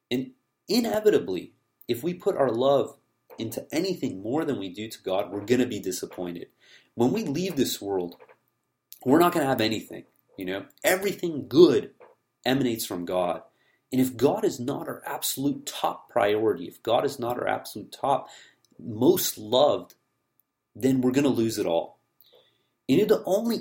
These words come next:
entity in this entire univ-, universe and beyond who will keep their word, who will never disappoint us, it's God. And we put God above all others, then we will never be disappointed, we'll never be hurt,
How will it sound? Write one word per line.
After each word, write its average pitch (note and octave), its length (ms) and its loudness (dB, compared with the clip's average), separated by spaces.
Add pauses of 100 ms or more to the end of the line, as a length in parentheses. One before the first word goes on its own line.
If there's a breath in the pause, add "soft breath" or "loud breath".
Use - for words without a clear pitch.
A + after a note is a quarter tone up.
entity E3+ 440 -2
in G#2+ 100 -6
this G#2+ 160 -6
entire D#3 600 0
univ-, B2+ 540 -2 (140)
universe B2 600 0
and G2 220 -10
beyond A#2 320 -2 (600 loud breath)
who D#3 100 -8
will D3 320 2 (1000)
keep B3+ 320 2
their E3 140 6
word, B2+ 380 4 (200)
who D3+ 80 -2
will F3 260 0
never A#3 320 2
disappoint B2 580 0
us, - 260 -10 (140)
it's - 160 -4
God. A#2 320 0 (640 loud breath)
And B2+ 100 2
we C3 120 4
put B3+ 340 -4
God D#2 360 4
above B2+ 380 -4
all D#3 280 2
others, - 460 -6 (200)
then C3 120 2
we C#3+ 80 2
will B2+ 100 2
never E3+ 380 2
be C#3+ 100 0
disappointed, G#2 460 -6
we'll G2 160 -10
never C#3 200 -2
be B2 180 -6
hurt, G2+ 300 0